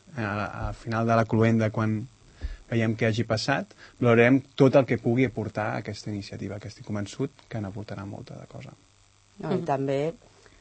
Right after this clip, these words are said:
Speaker 2: tal com està plantejada, de marató d'esforç, és diferent que tu, per intentar conscienciar la gent,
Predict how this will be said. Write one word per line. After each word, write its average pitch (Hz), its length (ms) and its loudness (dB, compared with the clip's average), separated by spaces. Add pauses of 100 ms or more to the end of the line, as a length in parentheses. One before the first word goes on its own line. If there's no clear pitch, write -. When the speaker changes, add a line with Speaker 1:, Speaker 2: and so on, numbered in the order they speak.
(240)
Speaker 2:
tal 147 160 -2
com 156 180 -4
està 147 240 -6
plantejada, 143 840 -4 (220)
de 117 240 -10 (100)
marató 120 480 -6
d'esforç, 143 760 -6 (580)
és 135 200 -6
diferent 139 640 -2 (400)
que 123 120 -4
tu, 143 300 -2
per 117 300 -4 (220)
intentar 131 480 -6
conscienciar 135 640 -6
la 127 120 -6
gent, 127 360 -8